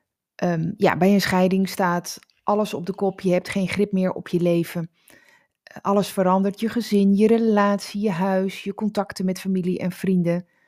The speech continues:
Je bent gewend aan bepaalde mensen om je heen. Eh, dat systeem valt helemaal uit elkaar. Je moet je helemaal opnieuw, eh, herplaatsen. En je maakt je zorgen over financiën en over je kinderen.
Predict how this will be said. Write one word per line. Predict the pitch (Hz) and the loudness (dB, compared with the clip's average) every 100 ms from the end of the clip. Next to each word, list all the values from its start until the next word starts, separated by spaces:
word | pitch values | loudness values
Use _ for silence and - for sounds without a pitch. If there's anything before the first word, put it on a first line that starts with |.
| _ _ _ _ | _ _ _ _
Je | 185 | -2
bent | 196 185 | 0 0
gewend | 180 170 196 214 - | 0 2 2 -2 -4
aan | 190 185 | -2 0
bepaalde | 180 185 175 170 170 | 0 0 2 2 2
mensen | 170 170 - | 0 0 0
om | 190 | 2
je | 180 | 4
heen. | 156 170 185 202 _ _ _ _ | 4 2 2 -2 _ _ _ _
Eh, | - 175 - - _ | -6 -6 -6 -10 _
dat | 202 | -6
systeem | - 190 196 185 | -4 0 4 4
valt | 180 185 | 2 0
helemaal | 170 185 180 175 | 2 2 2 2
uit | 180 175 | 0 -2
elkaar. | 185 165 175 | -4 -2 0
Je | 196 | 2
moet | 196 190 | 2 0
je | 180 | 0
helemaal | 180 180 175 165 | 0 2 0 0
opnieuw, | 170 - 170 202 190 180 | -4 -4 2 2 4 2
eh, | 180 | 0
herplaatsen. | 165 170 - 208 214 220 - 220 214 _ _ _ _ _ _ | 0 -2 0 2 2 0 -4 -4 -6 _ _ _ _ _ _
En | - 220 208 190 | -4 0 0 -2
je | - 208 | -2 0
maakt | 196 180 | 2 0
je | 175 | -2
zorgen | 170 170 - | 0 0 0
over | - 175 170 175 175 | 0 -2 -2 -2 -2
financiën | 170 - 202 185 180 - 180 175 170 | -4 -2 0 2 0 -4 -2 0 -2
en | - | -2
over | 156 170 165 | -4 -4 -2
je | 170 | -2
kinderen. | 175 170 170 170 165 | 0 0 0 -2 -4